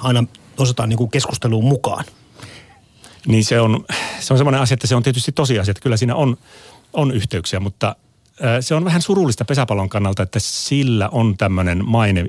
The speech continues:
Speaker 2: jotenkin militaristisena lajina, koska pitäisi nyt nähdä se kaksikymmentäluvun suomalaisen urheilun se koko kuva. Että itse asiassa koko ku-, koko tämä ikään kuin virallinen urheilu oli hyvin pitkälle suojeluskuntaliikkeen käsissä ja kaikki muukin urheilu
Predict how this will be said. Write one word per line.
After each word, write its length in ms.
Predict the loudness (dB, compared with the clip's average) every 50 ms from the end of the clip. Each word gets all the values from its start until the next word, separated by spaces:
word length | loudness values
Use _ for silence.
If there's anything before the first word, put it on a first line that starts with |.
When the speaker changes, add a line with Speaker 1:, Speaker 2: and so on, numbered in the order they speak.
| -4 -4 -4
Speaker 2:
jotenkin 280 | -2 -2 -2 0 2
militaristisena 840 | 2 2 2 2 0 -2 -4 -6 -8 -8 -8 -8 -6 -6 -6 -6 -6 -8 -10 -16 -20 -20 -20 -20 -20 -20 -20 -8 -2
lajina, 360 | 0 2 4 4 4 2 2 0
koska 380 | -2 -4 -2 -2 -2 -2 -2 -6 _ _ _ _ _ _ _ -2
pitäisi 220 | 0 2 2 2
nyt 120 | 2 2
nähdä 260 | 2 2 2 2 2 0
se 180 | 0 -2 -4 -6 _
kaksikymmentäluvun 540 | -4 -4 -4 -2 -4 -4 -2 -2 0 0 0
suomalaisen 580 | 2 2 2 2 2 0 -2 -2 -4 -4 -2 -2
urheilun 420 | 0 -2 -2 -2 -2 -4 -4 -6 -8 -12 -12 -10
se 160 | -8 -6 -2
koko 300 | -2 -2 0 0 -2 -2
kuva. 240 | -2 -6 -6 -6 -8
Että 120 | -6 -4 -4
itse 160 | -2 -2 -2
asiassa 180 | -2 -2 -2 -4
koko 340 | -4 -2 0 0 0 0
ku-, 280 | 0 -2 -2 -2 -2 -4 -8 _ _
koko 380 | -4 -4 -2 0 0 0 0 -2 -4 -10 -20 -20 -20 -20 _ -4
tämä 320 | -2 0 2 2 0 -2 -6 _ _ _ _ _ _ -6
ikään 180 | -4 -4 0
kuin 140 | 0 0 2
virallinen 480 | 2 2 2 2 0 0 -2 -4 -6 -4
urheilu 380 | -4 -2 -2 0 -2 -2 -2
oli 140 | -4 -2 0 2
hyvin 160 | 2 2 0
pitkälle 280 | 0 -2 -2 -4 -4
suojeluskuntaliikkeen 960 | -4 -2 -2 -2 -2 -2 -2 -4 -8 -8 -6 -6 -8 -8 -8 -8 -6 -6 -6 -8 -12 -20 -20 -20 -20 -20 _ _
käsissä 520 | -4 -2 0 0 0 -2 -2 -4 -6 -6 -8 -10 -18 _ _ _ -10 -6
ja 160 | -6 -6 -6 -8 _ _ _ _
kaikki 300 | -4 -2 -2 0 0 2
muukin 340 | 2 2 2 0 0 -2 -2
urheilu 540 | -2 -2 -4 -4 -4 -6 -8 -8 -10 -12